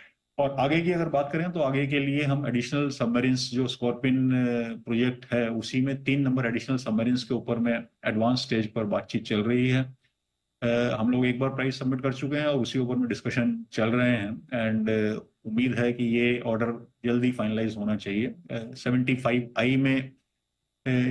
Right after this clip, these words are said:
छह submarine हैं, जिसके लिए मजगांव डॉक शिपबिल्डर्स के जो field evaluation trials हुए थे, अ, टीकेएमएस जर्मनी के साथ में, वो field evaluation trials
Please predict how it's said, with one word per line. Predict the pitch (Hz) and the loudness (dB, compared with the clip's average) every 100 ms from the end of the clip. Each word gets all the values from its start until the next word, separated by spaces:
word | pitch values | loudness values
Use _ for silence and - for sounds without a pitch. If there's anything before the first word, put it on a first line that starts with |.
| 127 | -2
छह | - 151 | -2 0
submarine | 147 131 135 143 | 0 2 2 2
हैं, | 135 160 | 0 -2
जिसके | 117 - 135 | -4 -2 0
लिए | 123 123 123 120 120 90 | 2 4 2 0 -2 -2
मजगांव | 113 117 127 | -2 2 2
डॉक | 123 - | 0 -2
शिपबिल्डर्स | 117 113 113 120 | -4 -2 -4 -4
के | - | -6
जो | 113 - 123 | -8 -12 -16
field | 123 | -14
evaluation | 113 113 117 - | -14 -16 -18 -18
trials | - 101 107 110 - | -12 -10 -10 -14 -14
हुए | 120 123 | -8 -8
थे, | 123 | -8
अ, | 98 _ 117 110 | -14 _ -18 -14
टीकेएमएस | 117 110 113 113 113 | -12 -10 -12 -10 -10
जर्मनी | 107 110 113 | -10 -10 -10
के | 110 | -12
साथ | 107 101 120 | -12 -12 -12
में, | |
वो | 135 123 123 - | -12 -14 -18 -4
field | 127 123 | 0 0
evaluation | 113 117 113 120 113 | 0 -2 -2 -4 -4
trials | 104 104 110 - | -2 -4 -4 -10